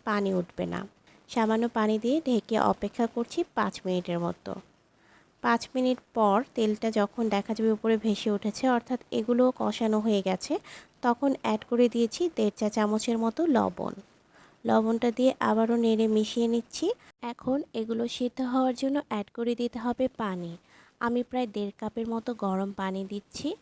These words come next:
আমি এই মুরগির গিলা, কলিজাটাকে খুব বেশি, আহ, ঝোলও রাখবো না, আবার একেবারে শুকনো শুকনোও করবো না, কিছুটা ভুনা ভুনাই থাকবে, সেজন্য দেড় কাপ পানি দিয়েছি।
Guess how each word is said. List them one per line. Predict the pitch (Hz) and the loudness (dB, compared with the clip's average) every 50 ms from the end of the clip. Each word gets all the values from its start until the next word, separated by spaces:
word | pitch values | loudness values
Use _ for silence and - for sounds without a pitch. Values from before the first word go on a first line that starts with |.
| _ - - _ _ _ _ - | _ -20 -20 _ _ _ _ -12
আমি | - - 226 226 240 254 262 247 - - | -8 -6 -4 -2 0 0 0 -2 -4 -6
এই | - 226 214 208 | -4 -2 -2 0
মুরগির | 202 214 214 214 208 - 226 220 202 - | 0 0 0 0 0 -2 -4 -6 -6 -6
গিলা, | 208 202 196 202 196 | -6 -4 -2 -4 -4
কলিজাটাকে | - 196 196 202 202 - 214 - 214 214 - 233 226 | -4 -4 -4 -4 -2 -2 -4 -4 -6 -6 -8 -8 -10
খুব | - - - - 247 254 240 226 | -10 -10 -6 -4 -4 -4 -4 -4
বেশি, | 214 233 226 220 - - 240 233 254 269 - - - _ _ _ _ _ - | -2 -2 -2 -2 -4 -2 -2 0 0 -2 -4 -8 -20 _ _ _ _ _ -10
আহ, | - 196 196 196 | -8 -6 -4 -6
ঝোলও | 190 - - 226 233 233 233 240 240 | -6 -4 0 2 4 6 6 6 6
রাখবো | 240 247 240 247 - - - 254 | 6 4 2 0 -2 -2 0 2
না, | 269 294 349 359 - | 2 2 0 -2 -2
আবার | - - 214 208 220 226 - - | -2 -2 -2 0 -2 -2 -2 -4
একেবারে | 220 214 220 - 262 254 262 262 269 | -4 -4 -2 -2 0 0 2 2 2
শুকনো | 254 - - 240 - 247 254 | 0 -2 -6 -8 -4 -2 -2
শুকনোও | 254 - 262 - 262 262 262 | -2 -2 -4 -2 0 0 0
করবো | 262 - 233 208 196 196 202 | 0 0 0 0 0 0 0
না, | 226 277 359 - - | 0 -2 -4 -6 -6
কিছুটা | - 277 - - 285 294 269 | -8 -6 -4 -2 0 0 0
ভুনা | 247 - 247 233 233 233 | 0 0 0 2 2 0
ভুনাই | 226 220 254 233 240 240 247 | 0 0 0 0 0 0 -2
থাকবে, | - - 240 247 233 - _ _ 269 330 427 - - - - _ _ - | -2 -4 -4 -4 -4 -6 _ _ -4 -4 -4 -6 -12 -20 -20 _ _ -4
সেজন্য | - 240 226 - 233 226 233 226 | -2 -2 0 2 2 2 2 2
দেড় | 220 220 220 214 - | 0 0 -2 -2 -2
কাপ | 233 226 - | -6 -6 -4
পানি | - 233 233 233 233 226 | -4 -2 -2 -2 -2 -2
দিয়েছি। | - 247 247 240 - - 349 | 0 0 -2 -2 -2 -4 -6